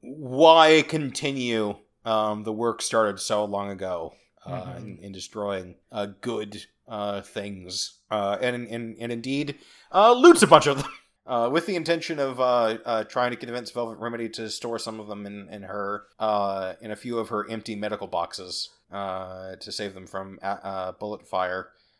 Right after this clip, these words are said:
Speaker 1: Uh, if nothing else, uh, it might be nice to get them, get them down to, uh,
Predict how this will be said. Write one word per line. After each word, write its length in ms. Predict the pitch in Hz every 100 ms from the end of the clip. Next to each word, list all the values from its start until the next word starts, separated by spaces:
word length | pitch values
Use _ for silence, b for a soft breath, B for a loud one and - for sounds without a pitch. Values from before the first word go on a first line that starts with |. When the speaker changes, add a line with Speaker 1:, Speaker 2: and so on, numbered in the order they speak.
| _
Speaker 1:
Uh, 200 | 117 113 117
if 180 | 139
nothing 360 | - 131 123 120
else, 480 | 120 101 - - _ -
uh, 180 | 107 104
it 60 |
might 200 | 104 110
be 80 | 117
nice 360 | 110 113 113 -
to 260 | 113 110 107
get 260 | 117 113
them, 300 | 107 110 110 _ _ -
get 140 | 113
them 140 | 117
down 320 | 113 113 110 110
to, 280 | 117 110 113
uh, 260 | 110 113